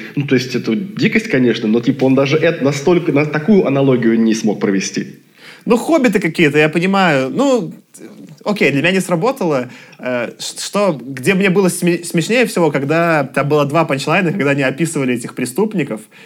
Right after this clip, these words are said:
Speaker 2: Я говорил, что это просто, ну, есть просто социальная работа, а это антисоциальная работа. И она также важна для человечества. И у меня вообще концепция, что <laughs> ты водишь ее антисоциальную смешной. И потом он описывал, что там были, ну, преступники, и, судя по серьезности их ли-,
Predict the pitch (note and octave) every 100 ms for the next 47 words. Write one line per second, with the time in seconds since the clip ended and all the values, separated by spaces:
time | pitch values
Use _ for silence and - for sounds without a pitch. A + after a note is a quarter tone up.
0 | - _ C3 C#3+ C#3 C#3 D#3 E3 E3 -
1 | C#3+ A#2 - _ C#3 D3+ D#3+ - C#3+ E3+
2 | G3+ B3+ G3+ D#3+ C3 C3+ B2 A2+ C3+ C#3+
3 | D3 D#3+ D#3 D3+ C#3+ F3 D#3+ A#2 G#2+ A2
4 | A2 A2 A2+ C#3 C#3 C#3+ C#3 C#3 D#3+ C3
5 | A#2+ A2 A2 A2+ A2 C3+ C3 F#3 F#3+ -
6 | - A#2+ - _ _ - - D#3+ D#3+ D#3+
7 | D3 D3 F3 E3+ B2+ A#2 - C3 A2+ C#4+
8 | - - D3+ E3 C#3 C#3 B2+ C3 A#2+ D#3+
9 | G3 D3 C3 B2 A#2 A2+ D#3+ D3+ C#3+ E3
10 | D#3+ C3+ B2 C3 C#3+ B2+ C3+ D3+ B2+ B2
11 | - - - D#3 D3 C#3+ - A3 G#3 C3+
12 | - G2+ - - - A#2+ D#3 D#3 C3 E3
13 | D#3+ D3 D3 C#3 C#3+ D#3 G#3